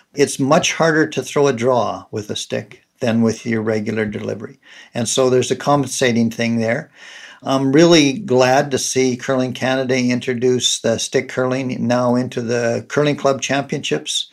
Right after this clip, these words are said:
There, so that you, you can do that in the wheelchair as well as the Masters, and now the Curling Club Championship you can play with a stick. And so I'm really pleased to see the, the mix that you can, uh, do this together,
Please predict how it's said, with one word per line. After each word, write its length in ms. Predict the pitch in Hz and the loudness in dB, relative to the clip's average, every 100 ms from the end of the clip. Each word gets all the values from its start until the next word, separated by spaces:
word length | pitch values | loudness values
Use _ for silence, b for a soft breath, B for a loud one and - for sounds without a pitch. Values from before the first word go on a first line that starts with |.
| B B B _ | B B B _
There, 280 | 131 120 123 | 0 0 0
so 300 | - 131 120 | -2 -2 0
that 240 | 120 117 | -2 -2
you, 160 | 120 117 | -4 -4
you 260 | 120 117 | -4 -8
can 220 | 110 120 | -6 -2
do 140 | 117 127 | 2 2
that 220 | 131 120 | 4 2
in 120 | 120 | 0
the 80 | 117 | 2
wheelchair 520 | 120 143 - 135 131 | 4 4 4 0 0
as 220 | 123 120 | -2 -4
well 300 | 120 123 120 | 0 0 2
as 160 | 120 113 | -2 -4
the 80 | 113 | -2
Masters, 640 | 120 127 127 - 123 117 | 0 0 -2 -4 -4 -4
and 160 | 123 120 | -4 -2
now 260 | 123 123 120 | 0 2 0
the 220 | 113 117 | 0 -2
Curling 320 | 110 135 131 | -4 -4 -4
Club 240 | 123 113 | -4 -6
Championship 640 | 104 120 107 113 113 113 - | -4 -6 -6 -8 -6 -8 -8
you 80 | 107 | -10
can 200 | 120 113 | -8 -8
play 240 | - 117 | -4 -2
with 200 | 113 113 | -2 -6
a 60 | - | -10
stick. 400 | - 123 117 _ B B B B - | -6 -6 -6 _ B B B B -8
And 140 | 120 | -4
so 180 | - 123 | 0 2
I'm 80 | 127 | 6
really 260 | 147 143 | 8 8
pleased 440 | 135 143 139 123 - | 6 4 4 2 -4
to 80 | |
see 300 | 113 - 127 | -10 -2 0
the, 280 | 120 120 113 | 2 2 2
the 120 | 113 117 | 0 0
mix 560 | 135 139 - - - | 2 0 -2 -8 -8
that 280 | - 117 - | -2 -2 -2
you 100 | 120 | -8
can, 340 | - 120 120 | -4 -4 -2
uh, 260 | 117 117 113 107 104 b b - | -2 0 -2 -4 -12 b b 2
do 140 | 123 | 4
this 200 | 123 117 | 4 0
together, 580 | - 113 113 110 104 | -6 0 2 2 -4